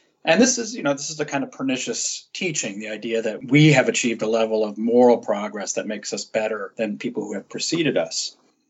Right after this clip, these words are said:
So Peter firmly held the view that we're not simply just getting better.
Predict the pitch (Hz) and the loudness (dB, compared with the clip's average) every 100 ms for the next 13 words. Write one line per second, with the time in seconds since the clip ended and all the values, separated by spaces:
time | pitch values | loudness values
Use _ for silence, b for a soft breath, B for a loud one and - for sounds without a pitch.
0 | _ - - 240 208 165 160 - 180 185 | _ -2 6 6 8 4 0 0 0 2
1 | 156 135 127 117 120 107 131 139 127 113 | -2 -2 -4 -4 -10 -10 -6 -4 -4 -6
2 | 104 131 131 123 117 - 147 160 151 - | -10 -6 -2 -4 -6 -2 0 0 -2 -4
3 | 147 127 117 - 120 - 110 98 139 143 | -4 -6 -10 -10 -10 -6 -6 0 2 4
4 | 113 - | 0 -12